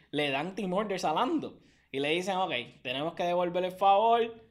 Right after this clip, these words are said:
eh, mantén la posición que tiene, o lo que sea". Eh, y entonces ahí Lando se queja y es bien boca, "Ah, pero eso era por estrategia, esto es pa' finish", como que, ¿qué tú piensas de eso, J C? Cuéntame, ¿qué tú crees de los team orders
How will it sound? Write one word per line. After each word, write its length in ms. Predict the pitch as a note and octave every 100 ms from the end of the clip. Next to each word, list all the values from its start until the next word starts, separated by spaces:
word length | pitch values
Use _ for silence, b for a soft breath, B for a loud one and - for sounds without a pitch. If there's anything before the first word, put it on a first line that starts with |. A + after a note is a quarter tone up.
| _ -
eh, 420 | C3 C3+ C3 B2+
mantén 440 | C3 B2+ A2 C#3
la 100 | D3+
posición 380 | D#3 E3 E3 F3
que 180 | F3+ F3+
tiene, 680 | E3+ G#3 G#3+ G#3 G3 F#3 F3+
o 40 | D3+
lo 60 |
que 160 | C#3 C3+
sea". 720 | C3+ G3 G#3 G3+ F#3+ F#3 F3+ B B B
Eh, 300 | C3+ C3+ C3
y 80 | B2+
entonces 300 | A#2+ C#3 E3+
ahí 200 | E3 F3+
Lando 280 | F3 G3 F3
se 220 | E3 C3
queja 380 | C3+ D#3+ E3 C3+
y 100 | C3
es 120 | C3
bien 180 | C3+ D3+
boca, 360 | D#3 D3+ G3+ D4
"Ah, 20 |
pero 200 | G#3+ D3+
eso 380 | C#3+ C#3+ D#3 E3+
era 560 | E3+ F#3 F#3 F#3 F3+ F3
por 140 | F#3
estrategia, 760 | F3 F3+ D#3 D#3 A#3+ C4+ F3 C3+
esto 300 | C#3 - D#3+
es 60 | E3+
pa' 220 | - F3
finish", 560 | - F#3 A#3+ B3 E3 -
como 220 | D3 C#3
que, 260 | C3+ B2 - b b b
¿qué 120 | -
tú 140 | C#4 E4
piensas 420 | C#4 A#3+ A3 E3
de 120 | C3+
eso, 120 | A#2 A#2+
J 100 | B2 A#2
C? 240 | - D3
Cuéntame, 880 | C3 F3+ - F#3+ F#3+ F3 D#3+ C#3 - -
¿qué 100 | G3+
tú 140 | G3+
crees 220 | F#3 F#3 F3
de 60 |
los 180 | E3+ E3+
team 200 | E3 D#3
orders 560 | C3 B2 A#2 G#2+ -